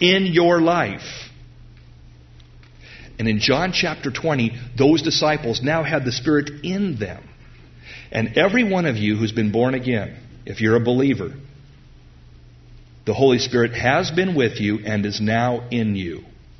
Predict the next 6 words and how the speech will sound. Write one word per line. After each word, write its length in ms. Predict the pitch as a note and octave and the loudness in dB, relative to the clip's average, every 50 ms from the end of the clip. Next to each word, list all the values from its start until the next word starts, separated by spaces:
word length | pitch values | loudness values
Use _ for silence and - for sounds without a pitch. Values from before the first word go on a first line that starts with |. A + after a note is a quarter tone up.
| - - - - - | -20 -20 -20 -16 -8
You 280 | A2 A#2 A#2+ B2 B2 | -2 0 0 0 0
have 560 | A2+ - - B2 G#2+ F#2+ F2+ E2 E2 - - | -2 -2 0 0 0 0 -2 -6 -8 -10 -10
the 80 | G#2 F#2+ | -10 -6
Holy 280 | G2+ G2 F#2 F2+ F#2 F#2 | -6 -6 -6 -6 -6 -8
Ghost. 540 | G2 F2 E2 - - - - - - - - - - - - - - - - - - - - - - - - - - - - - - - - - - - - - - - - - - - - - - - - - - - - - - - | -8 -8 -10 -12 -12 -12 -12 -12 -12 -16 -20 -20 -20 -20 -20 -20 -20 -20 -20 -20 -20 -20 -20 -20 -20 -20 -20 -20 -20 -20 -20 -20 -20 -20 -20 -20 -20 -20 -20 -20 -20 -20 -20 -20 -20 -20 -20 -20 -20 -20 -20 -20 -20 -20 -20 -14 -4 -4
But 440 | B3 B3 - - - - - - | -4 -4 -4 -12 -16 -16 -16 -16